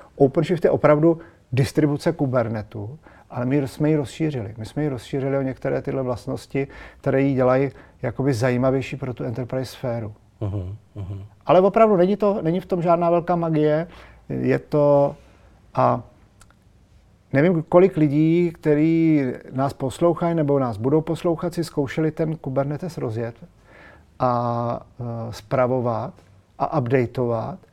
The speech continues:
Speaker 1: A už i tohle může být někdy jako docela jako prácička.
Speaker 2: Mhm.
Speaker 1: A i tam se Red Hat snaží, aby to bylo co nejvíc jako smooth.
Speaker 2: Mhm.
Speaker 1: Jo, takže to zase je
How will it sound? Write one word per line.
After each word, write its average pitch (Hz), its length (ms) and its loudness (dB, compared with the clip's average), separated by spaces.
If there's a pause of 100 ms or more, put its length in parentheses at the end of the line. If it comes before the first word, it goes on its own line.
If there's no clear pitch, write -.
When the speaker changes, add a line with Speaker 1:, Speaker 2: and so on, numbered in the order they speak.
(500)
Speaker 1:
A - 160 -10
už - 200 -10
i 160 60 -4
tohle 139 320 0 (640)
může 135 260 -4
být 139 180 -2
někdy 139 240 -4
jako 139 220 -8
docela 139 440 0
jako 143 440 0 (720)
prácička. 127 760 0 (240)
Speaker 2:
Mhm. 110 380 -4 (160)
Speaker 1:
A - 80 -4
i 147 120 -6
tam 143 140 0
se 160 140 -4
Red 117 120 -2
Hat 104 120 -6
snaží, 107 340 -10
aby 110 160 -8
to 120 100 -12
bylo 113 400 -8
co - 140 -12
nejvíc 117 340 -8
jako - 200 -14
smooth. 110 420 -10 (280)
Speaker 2:
Mhm. 110 300 -6 (240)
Speaker 1:
Jo, 117 240 -12
takže 117 280 -10 (160)
to 135 100 -8
zase 135 340 -4
je 139 180 -2